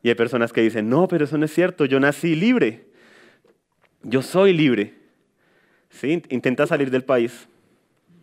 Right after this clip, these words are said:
Inténtalo, ve a un aeropuerto y, "Quiero salir para otro país.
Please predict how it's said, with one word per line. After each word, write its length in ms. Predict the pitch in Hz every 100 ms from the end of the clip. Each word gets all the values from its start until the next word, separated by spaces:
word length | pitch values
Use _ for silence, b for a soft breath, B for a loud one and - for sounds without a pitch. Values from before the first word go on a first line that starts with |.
| _ _ _ _ _ _ 285 277 247 _ _ _ 294 262 240 _ _ _ _ _ _ _ _ _ _ _ _ _ _ _ -
Inténtalo, 380 | 107 190 180 117
ve 60 |
a 20 | 120
un 60 |
aeropuerto 400 | 131 135 123 -
y, 160 | 127 - - -
"Quiero 200 | 139 151
salir 240 | 139 139
para 140 | 139
otro 140 | 135 131
país. 320 | 117 82